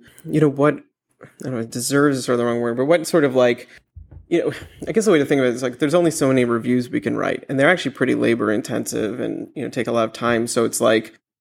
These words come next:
we don't necessarily want to, want to put in that much effort for a watch or a brand that isn't necessarily, at least by our sort of judgment, like,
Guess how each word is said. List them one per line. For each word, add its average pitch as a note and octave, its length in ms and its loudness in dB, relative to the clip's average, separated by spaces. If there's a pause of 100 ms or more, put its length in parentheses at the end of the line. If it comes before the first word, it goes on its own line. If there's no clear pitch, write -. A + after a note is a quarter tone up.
we D3+ 60 0
don't E3+ 180 4
necessarily C#3 720 2
want B2+ 340 0
to, B2 340 0
want B2+ 220 0
to B2+ 180 -6
put - 260 -2
in D3 200 4
that C3 180 2
much B2+ 220 -6
effort C3 520 -2 (280)
for A#2 600 0
a C3 80 -2
watch C3+ 340 2
or C3 100 0
a A#2+ 60 0
brand A#2+ 520 2
that A#2+ 120 2
isn't C3 320 -2
necessarily, A#2+ 800 -2 (260)
at C3 100 -4
least C3+ 200 -2
by B2 220 4
our A#2+ 120 4
sort B2+ 240 -4
of A#2 160 -8
judgment, A#2+ 460 -2
like, A#2+ 300 -6